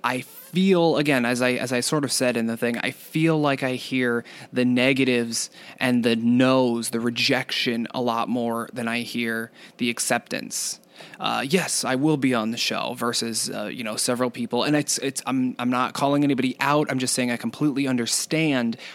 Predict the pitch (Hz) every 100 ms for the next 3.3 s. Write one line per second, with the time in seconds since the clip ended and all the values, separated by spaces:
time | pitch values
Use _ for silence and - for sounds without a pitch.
0 | - 127 123 120 127 - 113 - 120 127
1 | 180 117 107 - - - - 120 123 120
2 | - - 117 117 131 160 196 190 139 -
3 | 120 104 -